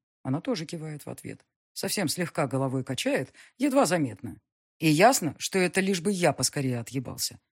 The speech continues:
А все равно по кайфу мне это ее согласие. Даже такое притворное. Ничего, никуда она не денется. Примет мои правила. Не сразу, но примет. Выбора ей не оставлю. Сама не заметит, как подчиниться. Достаю мобильный.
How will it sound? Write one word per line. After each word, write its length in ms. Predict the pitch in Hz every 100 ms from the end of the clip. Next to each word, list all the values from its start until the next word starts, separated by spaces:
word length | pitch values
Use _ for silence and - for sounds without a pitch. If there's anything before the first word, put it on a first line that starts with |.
| _ -
А 200 | - -
все 200 | - 151
равно 220 | 147 180 -
по 100 | 156
кайфу 340 | - 123 -
мне 240 | 120 117 113
это 140 | 127
ее 240 | 123 110 120
согласие. 600 | 135 123 107 - - - _ _ _ 131
Даже 180 | 123
такое 300 | 123 - 135
притворное. 760 | - 147 160 131 117 - 120 120 _ _ _ _ 240
Ничего, 420 | 233 170 120 - _ _ -
никуда 380 | 226 226 165
она 180 | 131 123
не 120 | 120
денется. 460 | 120 110 101 - - _ _ _
Примет 380 | 151 202 151 120
мои 200 | 127 117
правила. 400 | - 101 107 104 _ _ -
Не 120 | 127
сразу, 440 | - 139 170 202 _
но 160 | - 240
примет. 400 | - 104 92 _ _ _ -
Выбора 440 | 139 165 220 220 131
ей 200 | 110 95
не 200 | 117 131
оставлю. 500 | 143 - 117 104 - _ _ -
Сама 480 | - - 160 147 196
не 100 | 151
заметит, 420 | 131 110 117 - -
как 240 | 208 -
подчиниться. 840 | - - - 208 151 113 - - _ _ _ _ _ _ _ _ _
Достаю 360 | 180 180 226 233
мобильный. 560 | 196 143 117 110 -